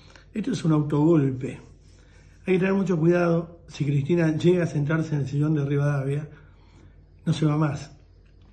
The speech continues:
A ver si me entienden. No se va más. Dentro de siete días, Cristina tiene que declarar, sentarse en el banquillo de los acusados.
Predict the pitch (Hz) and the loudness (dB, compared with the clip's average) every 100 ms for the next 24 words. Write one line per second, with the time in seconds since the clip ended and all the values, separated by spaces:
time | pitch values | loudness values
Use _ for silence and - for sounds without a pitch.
0 | - - 160 147 143 139 131 143 131 113 | -16 -4 0 2 0 -2 -2 -2 -4 -6
1 | 107 107 - - 147 139 151 180 165 170 | -12 -16 -20 -8 -2 0 2 0 0 0
2 | 143 151 117 - - - - - - - | 0 -2 -6 -12 -20 -20 -20 -20 -20 -4
3 | 175 190 185 185 175 165 156 196 196 196 | 0 2 2 4 4 4 2 0 2 2
4 | 208 202 170 151 139 165 151 151 143 139 | 4 4 2 -2 2 2 4 2 2 2
5 | 139 143 139 131 127 - 143 143 165 151 | 0 -2 -2 -4 -8 -4 -2 0 0 0
6 | 139 135 131 165 156 131 127 127 120 127 | 0 -2 -2 0 0 -2 -4 -8 -10 -10
7 | 107 120 - | -12 -14 -18